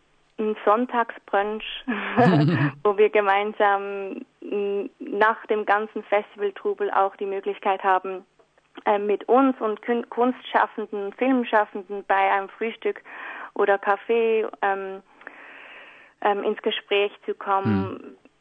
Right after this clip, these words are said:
Speaker 1: Und was wir auch noch haben, das beginnt schon diesen Samstag, ist eine wunderbare Kunstausstellung Lustart, die ist selbst kuratiert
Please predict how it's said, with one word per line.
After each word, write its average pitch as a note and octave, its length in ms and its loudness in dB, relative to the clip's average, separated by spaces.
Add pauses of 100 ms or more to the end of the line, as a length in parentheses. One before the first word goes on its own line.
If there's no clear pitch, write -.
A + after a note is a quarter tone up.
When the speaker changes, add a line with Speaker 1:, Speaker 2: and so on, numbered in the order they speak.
(100)
Speaker 1:
Und G3+ 360 -4 (220)
was G#3 220 2
wir - 220 0
auch A3+ 140 0
noch A#3 180 0
haben, G3+ 260 2
das F#3+ 160 -6
beginnt G3+ 380 -2
schon F#3+ 500 -2
diesen B3 360 -2
Samstag, G3 560 0
ist G3 140 -6 (180)
eine F#3 260 -4 (140)
wunderbare G#3 520 2
Kunstausstellung F#3 1080 -4
Lustart, G3 640 0 (100)
die G3+ 80 -4
ist G3 100 -8 (120)
selbst G3 420 0
kuratiert G#3 640 -2